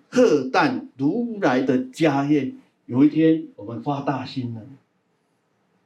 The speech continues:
你绝对不要再有自己了。如果你再有自己的话，那不叫做发大心。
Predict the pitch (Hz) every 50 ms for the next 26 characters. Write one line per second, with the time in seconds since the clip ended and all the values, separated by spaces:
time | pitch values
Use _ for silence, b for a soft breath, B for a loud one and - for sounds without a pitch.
0 | _ - 123 120 117 110 - - 120 123 123 139 135 131 117 - - - - -
1 | _ - - 120 135 135 131 - 147 135 120 107 98 92 90 90 - 110 98 -
2 | - 135 139 - - - - _ _ _ _ _ _ _ _ _ _ _ - -
3 | - 143 156 147 135 120 120 - - 175 165 131 120 104 101 - - 156 135 -
4 | - 107 95 113 104 113 135 127 110 - - - _ _ _ _ _ - 127 120
5 | - - - - - 123 117 - 120 113 107 - 107 107 104 104 - 110 101 95
6 | 87 - - 98 - -